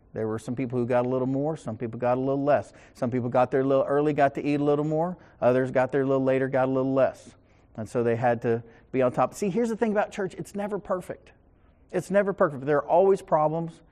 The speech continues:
but God is with us, and we overcome those problems together. And by Acts chapter seven, Stephen preaches the truth, and he's stoned for it. He's stoned to death,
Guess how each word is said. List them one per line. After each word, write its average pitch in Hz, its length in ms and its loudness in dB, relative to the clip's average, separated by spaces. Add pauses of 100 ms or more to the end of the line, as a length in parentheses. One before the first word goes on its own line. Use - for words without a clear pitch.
(200)
but 147 220 -4
God 156 360 2
is 143 200 -4
with 147 240 -2
us, 143 160 -2
and 139 160 -6
we 139 140 -2
overcome 151 540 -4
those 135 160 -4
problems 131 520 -2 (240)
together. 101 520 -8 (540)
And 156 80 0
by 143 120 10
Acts 165 280 4
chapter 208 320 4
seven, 151 380 0
Stephen 220 600 -2
preaches 208 500 0
the 165 120 0
truth, 233 420 0 (360)
and 175 100 -4
he's 170 120 -4
stoned 247 500 2
for 98 260 -6
it. - 80 -20 (680)
He's 190 180 2
stoned 247 360 6
to 247 60 0
death, 165 300 6